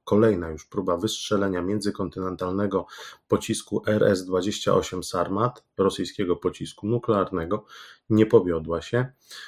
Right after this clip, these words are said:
E, są zdjęcia w internecie, proszę zobaczyć, na których widać krater, miało dojść do pożaru, e, zauważyły to satelity nasa. Kilka dni temu Kreml straszył tym pociskiem, Zachód straszył, e, Ukraińców.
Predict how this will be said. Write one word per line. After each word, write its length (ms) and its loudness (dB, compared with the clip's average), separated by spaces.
E, 380 6
są 300 10
zdjęcia 580 2
w 40 2
internecie, 600 0
proszę 300 -2
zobaczyć, 640 0
na 100 -4
których 320 -2
widać 280 -2
krater, 600 2
miało 300 2
dojść 340 -2
do 100 -6
pożaru, 720 6
e, 300 2
zauważyły 560 2
to 100 -10
satelity 540 -4
nasa. 520 0
Kilka 320 8
dni 180 4
temu 280 4
Kreml 360 0
straszył 500 4
tym 220 -2
pociskiem, 720 0
Zachód 560 4
straszył, 800 0
e, 420 0
Ukraińców. 800 2